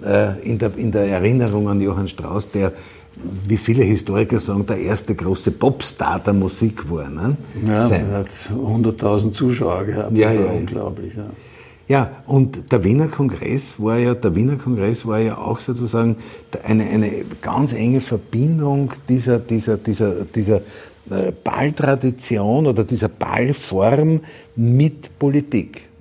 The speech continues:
Speaker 1: Ja, es gibt ja viele, viele Schriften sozusagen, kreuz und quer durch Europa. Der Heinrich Kissinger hat ja sein, sein, sein Meisterwerk sozusagen über den Wiener Kongress geschrieben,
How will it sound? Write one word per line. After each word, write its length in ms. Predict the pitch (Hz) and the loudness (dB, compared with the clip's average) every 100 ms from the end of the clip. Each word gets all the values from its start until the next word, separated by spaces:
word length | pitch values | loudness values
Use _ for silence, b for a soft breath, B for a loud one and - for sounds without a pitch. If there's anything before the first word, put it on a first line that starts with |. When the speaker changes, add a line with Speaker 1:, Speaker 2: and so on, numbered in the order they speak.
| - | -8
Speaker 1:
Ja, 220 | 92 131 | 0 2
es 140 | 131 - | 0 0
gibt 220 | - - | 0 2
ja 60 | 131 | 0
viele, 460 | - 151 180 170 | 2 0 2 2
viele 340 | 143 143 135 117 | 0 -2 -2 0
Schriften 440 | 107 120 135 - | 0 0 0 -6
sozusagen, 560 | 135 131 131 120 123 123 | -6 -6 -6 -2 0 0
kreuz 300 | 87 104 107 | 0 -2 -2
und 120 | 120 | -4
quer 100 | 110 | -2
durch 160 | 113 104 | 0 0
Europa. 280 | 98 120 139 | 0 -2 -4
Der 160 | 117 | -2
Heinrich 300 | 110 110 110 | 0 0 -2
Kissinger 440 | - 123 143 117 117 | -2 -4 -4 -4 -4
hat 80 | |
ja 80 | 113 | -4
sein, 280 | 107 113 104 B B B B | -4 -4 -4 B B B B
sein, 360 | - 107 104 101 B B | -4 -2 -2 -6 B B
sein 200 | - 101 | -2 0
Meisterwerk 720 | 101 165 - - 113 196 196 | 4 2 2 0 2 2 -2
sozusagen 520 | - 107 110 104 110 107 | -4 -8 -6 -4 -2 -2
über 120 | 107 | -2
den 200 | 113 101 | -2 -2
Wiener 240 | 110 123 | 0 -2
Kongress 480 | 117 117 90 92 107 | -2 -4 -4 -4 -4
geschrieben, 360 | - 120 139 | -4 0 2